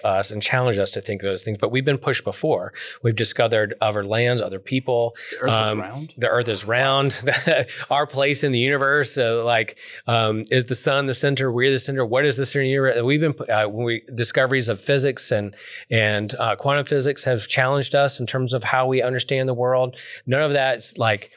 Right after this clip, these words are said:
Speaker 1: disprove God. It's challenged us to rethink how we see our theology and, and our cosmology,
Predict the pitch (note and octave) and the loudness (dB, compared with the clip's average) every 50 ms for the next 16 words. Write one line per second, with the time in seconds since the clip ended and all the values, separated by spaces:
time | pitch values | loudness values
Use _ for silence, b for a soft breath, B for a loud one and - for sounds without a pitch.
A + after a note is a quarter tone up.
0 | B B B B - A#2+ A#2 A2+ C3 C3 C3 - - - C#3+ C3+ B2 A#2+ B2 A#2+ | B B B B -16 -6 -2 2 2 2 2 0 -2 -2 -2 0 0 2 0 0
1 | A#2 A2 G#2+ - - - C3 D3+ F#3+ F#3+ E3 - - B2 A#2 - - G#2 G#2+ B2+ | 0 0 -2 -4 -2 -2 0 0 2 0 0 0 0 -2 -2 -2 -2 0 2 2
2 | C3 B2 - - B2+ B2 A#2 - - - - B2 A#2+ B2 B2 A#2+ A#2+ A#2+ A#2 A2+ | 2 2 4 2 2 2 0 -2 -4 -2 0 2 2 2 2 2 0 0 0 -2
3 | A2 G#2+ - - C3 - - D3 C3+ A#2+ G#2+ G#2+ - - A2+ G2+ G#2+ B2+ D3+ D3+ | -2 -4 -8 -6 -4 -2 0 2 2 2 2 0 0 -2 -2 0 2 2 2 0
4 | B2 - A#2+ G#2+ A2+ A2 G#2 G#2 G2+ - A2 G#2 G2+ G2 F#2+ - - G#2 F#2 - | 0 -2 -2 -2 -2 -2 -2 -2 -4 -4 -2 -2 -2 -2 -2 0 0 0 0 0
5 | G#2+ G#2+ A2+ C3 B2+ G#2 F#2+ G2 G2 F#2 | -2 0 0 0 0 0 -2 -6 -10 -12